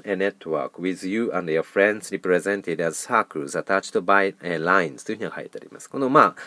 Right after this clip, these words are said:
えーと、付帯状況のwithなんかをしっかり正確に読めれば、suppose、えー、こういう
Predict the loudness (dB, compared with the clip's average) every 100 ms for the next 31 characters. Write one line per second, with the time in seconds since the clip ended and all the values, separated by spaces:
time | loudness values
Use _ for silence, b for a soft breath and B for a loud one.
0 | B B B B B 2 6 6 4 2
1 | 2 4 6 6 2 2 0 0 -2 -2
2 | 2 2 2 -2 -2 2 2 4 0 -2
3 | 0 2 2 4 4 6 6 6 2 B
4 | B B 0 4 8 8 6 -2 _ 0
5 | 4 4 6 6 6 4